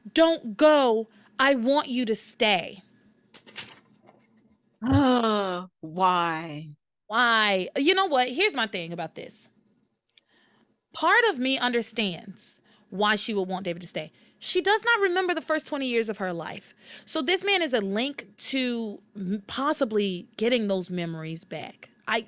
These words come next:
Speaker 2: That's
Speaker 1: like,
Speaker 2: true.
Speaker 1: I get that. I really get that. But it, they're pl-, the way they're playing it and the way Gra-,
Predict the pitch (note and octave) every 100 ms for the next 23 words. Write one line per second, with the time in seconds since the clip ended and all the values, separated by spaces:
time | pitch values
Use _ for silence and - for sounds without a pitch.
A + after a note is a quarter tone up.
0 | - D#4+ B3 - C4+ G3+ E3+ D3+ D#3 F3+
1 | E3 - A3+ A3+ A3+ C4 A#3 F3+ F#3 -
2 | E3 - - - - - - - - -
3 | _ _ _ _ _ _ - F#3+ G#3 A3
4 | A#3+ A#3 A3 A3 - - C#4+ A3+ B3 G#3
5 | G3+ B3+ D4+ G4+ F4+ D4+ - B3 B3+ B3+
6 | A#3 G#3 G3 F#3 G3 G#3+ A#3+ G3 F#3+ G3